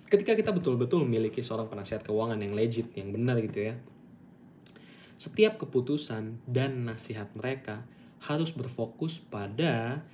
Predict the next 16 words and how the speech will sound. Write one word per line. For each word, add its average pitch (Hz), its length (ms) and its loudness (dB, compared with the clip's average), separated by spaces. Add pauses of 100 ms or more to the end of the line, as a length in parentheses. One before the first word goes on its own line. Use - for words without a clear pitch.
kepentingan 117 560 -4
finansial 110 560 -4
kita, 95 400 -12 (400)
bukan 139 400 2
kepentingan 120 560 -4
finansial 107 640 -4
mereka. 98 400 -8 (500)
Jika 147 240 6
seorang 147 240 6
penasihat 120 400 -2
keuangan 127 400 0
punya 123 320 0
afiliasi 117 560 0
tertentu 131 400 0
dengan 107 320 0
produk 117 320 2